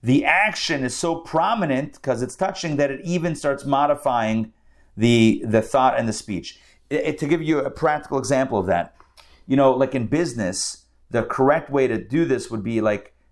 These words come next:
to do this, to create a, a business would be to have an idea and then, you know, flesh it out and then get investors, like, and then you execute on that. Um, but sometimes in business,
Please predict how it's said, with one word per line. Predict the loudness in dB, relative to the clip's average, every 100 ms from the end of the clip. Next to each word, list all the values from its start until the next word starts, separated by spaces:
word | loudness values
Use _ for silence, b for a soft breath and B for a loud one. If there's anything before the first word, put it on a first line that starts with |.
| -18
to | -16 -6 -2
do |
this, | -2 -4 -8
to | -8 -6
create | 0 0 2
a, | -2 -4
a | -4
business | -2 -2 -4 -6
would | -2
be | -2
to | 0
have | 0 0 0
an | 0
idea | -2 -2 0 2 0 -4 B B B B
and | -4 -2
then, | 0 -2 -4 -8
you | -4
know, | -2
flesh | -2 -2 -4 -2
it | -2
out | 0 0 -2 -6 -8
and | -6
then | -4 -4 -4
get | -4
investors, | -2 -2 -4 -4 -2
like, | -2 -4 -14 -12 -4
and | -2 0
then | 0 -2 -8 -2
you | -2
execute | 0 -4 -8 -4 -2
on | -2
that. | -4 -8 _ b b b b
Um, | 4 6 6 2 -4 -8 _ _ _ _ _ -4
but | 2
sometimes | 4 4 6 4 4 2 0
in | 0
business, | 0 0 0 -2 -2 -8 -10